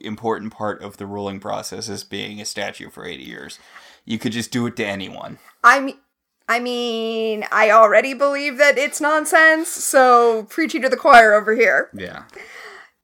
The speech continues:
Speaker 2: The, yeah, no. Erin leaves and she goes fi-,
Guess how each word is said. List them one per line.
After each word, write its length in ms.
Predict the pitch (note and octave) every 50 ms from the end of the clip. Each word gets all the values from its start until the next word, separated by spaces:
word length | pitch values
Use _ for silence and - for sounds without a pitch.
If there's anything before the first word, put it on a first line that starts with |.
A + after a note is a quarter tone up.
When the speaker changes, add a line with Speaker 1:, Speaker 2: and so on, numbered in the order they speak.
| _ _ _ _ _ -
Speaker 2:
The, 440 | - D4 C#4+ C#4 C4+ C4 C4 - - _ _ _ _
yeah, 320 | G#3 A3 G#3+ - - - B3+ _ _ _ _ _ _ -
no. 340 | A#3 A3+ E3 F#2+ E2+ - - _ _ _ _ _ _ _ _ _ _ _ _ _ _ _ _ _ _ -
Erin 480 | C4+ C#4+ D#4 E4 E4 F4 F4 F4+ F#4+ F4+ D4+ - - - - _ _ _ _ _ _ _ A4+
leaves 500 | F4 B3 C4 C4 B3+ B3 A#3 A#3 A#3 A3
and 160 | - - B3+
she 100 | - B3
goes 280 | A3 A#3 A#3 A#3+ A#3 -
fi-, 180 | - C4 -